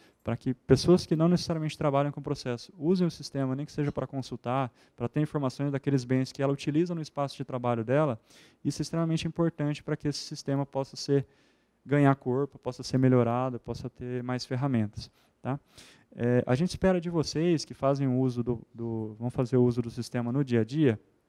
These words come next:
que vocês façam uma utilização, é, crítica e colaborativa. O que que eu quero dizer com isso?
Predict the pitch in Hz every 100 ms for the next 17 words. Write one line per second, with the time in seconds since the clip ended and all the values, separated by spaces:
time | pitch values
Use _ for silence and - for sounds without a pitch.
0 | _ _ _ _ _ - 156 185 - 170
1 | - 170 160 156 156 156 147 - 147 156
2 | 127 _ _ _ _ _ _ 131 127 127
3 | 120 - - 185 208 - 190 185 190 -
4 | 185 175 185 180 - 117 117 _ - 165
5 | - 180 160 139 147 139 120 107 -